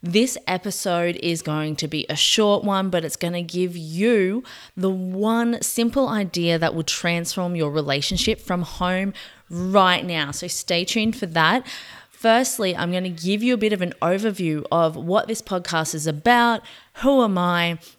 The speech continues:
and why I go so deep on relationships and why I believe every single person can have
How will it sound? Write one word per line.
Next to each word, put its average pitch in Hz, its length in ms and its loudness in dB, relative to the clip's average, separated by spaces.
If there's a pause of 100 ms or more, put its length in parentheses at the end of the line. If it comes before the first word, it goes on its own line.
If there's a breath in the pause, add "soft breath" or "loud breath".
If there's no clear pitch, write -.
and 190 340 0
why 214 640 2
I 175 440 0
go 156 160 -2
so 180 360 -2
deep 151 400 -2
on 160 300 -2
relationships 147 800 -4
and 160 260 -2
why 165 280 -2
I 190 220 0
believe 143 520 -4 (360 loud breath)
every 185 460 6
single 214 460 2
person 143 600 -2 (300 loud breath)
can 180 180 0
have 160 600 0